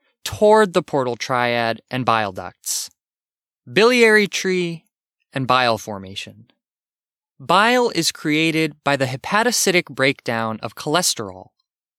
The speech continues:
the primary method of eliminating cholesterol from the body.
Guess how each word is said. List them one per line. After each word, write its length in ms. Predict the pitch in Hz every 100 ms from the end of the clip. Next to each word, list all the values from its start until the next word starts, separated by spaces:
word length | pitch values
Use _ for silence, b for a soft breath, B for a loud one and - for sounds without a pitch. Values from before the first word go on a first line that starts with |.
| _
the 100 | 151
primary 580 | - - 220 240 170 127
method 460 | 113 98 - 107 107 b b
of 140 | - 131
eliminating 600 | 139 185 214 202 180 160
cholesterol 680 | - 143 143 - 131 123 120
from 160 | 120
the 60 | 107
body. 420 | 101 101 101 98